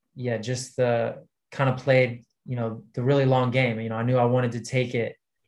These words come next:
to college, university, and then I knew I wanted to take it farther and play after that. So, um, is to just,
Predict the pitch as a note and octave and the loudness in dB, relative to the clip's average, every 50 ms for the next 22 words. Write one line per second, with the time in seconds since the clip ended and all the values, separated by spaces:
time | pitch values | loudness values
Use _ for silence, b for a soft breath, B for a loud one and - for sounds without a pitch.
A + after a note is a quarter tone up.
0 | _ _ _ - - - C3+ C3 C3 B2 A#2+ A#2 A#2+ - - - - - C#3+ C3 | _ _ _ -14 -8 -4 -2 0 0 0 -2 -4 -2 0 0 -2 0 2 2 4
1 | B2+ B2 A#2 A2 B2 B2 A#2+ A#2 A2 B2 B2 A#2+ - - G#2+ A2 G#2+ G#2 - _ | 4 4 2 0 0 0 0 2 2 0 0 0 -4 -8 -8 -8 -8 -8 -10 _
2 | b b b b b b b B2 B2+ A#2+ A#2 A#2+ A#2+ B2+ B2+ B2+ B2 B2 A#2+ B2+ | b b b b b b b -2 0 2 2 2 2 2 4 4 4 4 4 2
3 | B2 B2 - B2 A2 - - C3 B2 A#2 - B2 A#2+ - - - - - - _ | 2 0 -2 -4 -6 -6 -6 -6 -6 -4 -2 -2 -2 -2 -2 -6 -8 -10 -12 _
4 | _ _ _ _ _ _ _ _ _ - - - C3 C3 C3 B2+ B2 A#2+ A2+ A2+ | _ _ _ _ _ _ _ _ _ -6 0 2 4 6 6 4 4 2 2 0
5 | A#2 G#2+ - - C3 A#2 A2+ B2 C3+ C#3+ C#3 C#3 C#3+ B2 G#2+ A2 G#2+ - - - | -2 -4 -2 -2 -2 -2 2 4 4 4 4 2 0 -2 -2 -2 -4 -4 -8 -10
6 | - - C3 B2 A#2 A2+ A2+ A2 A2+ - _ _ _ _ _ _ - A#2+ B2 A#2+ | -6 -2 0 0 0 0 -2 -2 -6 -10 _ _ _ _ _ _ -6 -2 0 0
7 | A#2 A#2 A2+ A2 A2 A2 G#2+ G#2+ - b b b b b b b b b b C3 | 0 0 0 -2 -2 -4 -6 -8 -12 b b b b b b b b b b -4
8 | B2+ B2+ - - C3 A#2 - B2+ B2+ A#2+ B2 - - - - - - - _ | -4 -4 -4 -4 -6 -4 -2 -2 0 0 0 -2 -6 -10 -10 -12 -14 -18 _